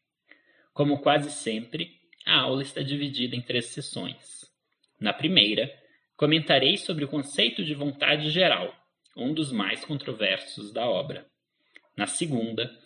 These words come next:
examinarei o conceito de soberania, o fato de ela ser inalienável, indivisível e sobre quais são os seus limites. Na terceira sessão, mencionarei algumas passagens sobre a relação entre igualdade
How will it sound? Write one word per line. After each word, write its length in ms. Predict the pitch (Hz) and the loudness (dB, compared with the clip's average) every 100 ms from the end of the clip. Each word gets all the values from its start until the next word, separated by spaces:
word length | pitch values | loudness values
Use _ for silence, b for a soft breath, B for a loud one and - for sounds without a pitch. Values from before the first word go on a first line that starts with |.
| B B B | B B B
examinarei 640 | 127 131 147 147 120 139 | 2 4 4 4 4 4
o 60 | 180 | 4
conceito 500 | 170 143 160 170 185 | 2 -2 0 0 -2
de 100 | 147 | -8
soberania, 760 | - 175 180 202 170 139 98 - - _ - | -6 -2 2 2 2 2 0 -2 -14 _ -14
o 80 | 135 | -10
fato 460 | - 113 120 - | -2 -2 -2 -4
de 80 | 131 | -2
ela 120 | 120 | -2
ser 320 | 117 117 - - | -2 -8 -8 -4
inalienável, 1080 | 170 208 202 190 208 160 120 120 139 135 135 _ - | -2 0 0 0 -2 0 0 -2 -2 -4 -4 _ -4
indivisível 1160 | 165 220 202 185 185 120 113 120 131 135 135 - - | 0 2 2 0 -2 -6 -6 -6 -2 -2 -4 -10 -12
e 80 | - | -10
sobre 320 | - 156 160 | -4 -4 -4
quais 240 | - 202 | -4 -6
são 480 | - - 123 117 131 _ | -4 -4 -2 -2 -8 _
os 100 | 131 | -10
seus 200 | - 101 | -6 -4
limites. 680 | 120 147 135 - - - - _ _ _ _ _ _ _ _ _ - | -2 2 2 0 -6 -18 -20 _ _ _ _ _ _ _ _ _ -6
Na 140 | 139 120 | -2 0
terceira 460 | 131 - 110 101 | -2 -4 -4 -4
sessão, 560 | 107 170 - 120 110 123 _ b b b b | -4 -6 -2 0 0 -4 _ b b b b
mencionarei 540 | - 151 190 170 151 160 | 0 2 2 4 4 4
algumas 340 | 160 202 233 | 0 -2 -4
passagens 760 | - 233 - 143 123 117 147 131 | 0 -2 0 -2 0 0 -2 -4
sobre 220 | 170 139 | -4 -2
a 40 | |
relação 500 | 135 143 127 - 120 | -2 -2 -4 -4 -4
entre 400 | 104 - - - - | -4 -8 -16 -12 -2
igualdade 1000 | 214 214 226 165 113 110 107 - 123 | -2 0 -2 0 0 0 -2 -6 -8